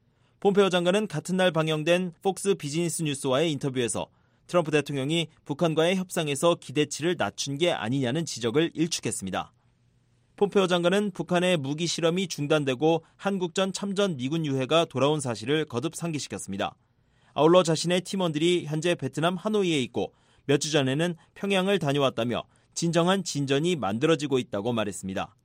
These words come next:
그러면서 김정은 위원장이 지난해 유월 싱가포르에서 자신의 나라를 비핵화하겠다고 약속한 내용을 지키게 되는 진정한 진전을 이 차 정상회담에서 이룰 수 있게 되길 바란다고 밝혔습니다.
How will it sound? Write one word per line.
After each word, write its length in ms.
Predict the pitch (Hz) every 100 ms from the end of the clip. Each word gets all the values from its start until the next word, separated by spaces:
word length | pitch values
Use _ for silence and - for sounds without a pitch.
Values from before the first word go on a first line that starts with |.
| _ _ _ _ -
그러면서 420 | 160 175 170 202
김정은 520 | - 165 180 185 196
위원장이 540 | 170 170 160 175 185
지난해 380 | 165 156 156 170
유월 300 | 139 139 90 _
싱가포르에서 840 | - 175 180 170 160 139 127 165 160 -
자신의 420 | - 123 156 156
나라를 380 | 139 120 147 180
비핵화하겠다고 1040 | - 165 185 190 185 175 175 - 131 165
약속한 540 | 139 - - 160 175 151
내용을 360 | 117 120 165
지키게 520 | 156 - 156 - 170 156
되는 240 | 135 101 - _ _
진정한 560 | - 165 165 170 190 170
진전을 480 | - 139 147 127 - _ _
이 160 | 135 147
차 220 | - 175
정상회담에서 920 | 165 139 147 151 131 117 107 147 151 -
이룰 280 | 135 175
수 120 | 165 165
있게 240 | 147 151
되길 280 | 127 143 165
바란다고 440 | 123 117 98 104
밝혔습니다. 640 | 135 127 110 95 95 90